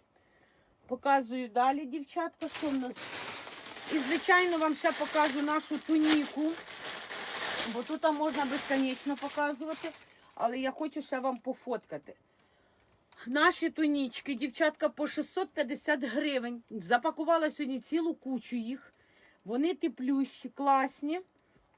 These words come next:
Ось така, дівчатка. Дивіться. Це туніка, вона не розпарена, вона менша. Дівчата,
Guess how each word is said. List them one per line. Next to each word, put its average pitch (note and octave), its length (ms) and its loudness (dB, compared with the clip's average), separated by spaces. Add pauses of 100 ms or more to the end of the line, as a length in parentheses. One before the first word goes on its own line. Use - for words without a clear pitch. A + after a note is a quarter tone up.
(300)
Ось C4 200 -4
така, C#4 380 4
дівчатка. C#4 640 -6 (2500)
Дивіться. A3+ 480 -8 (1000)
Це D#4 220 2
туніка, C#4 420 0
вона C4 240 -2
не C4+ 160 0
розпарена, D#4 600 2
вона C4 260 0
менша. A3+ 380 -4
Дівчата, B3+ 520 -2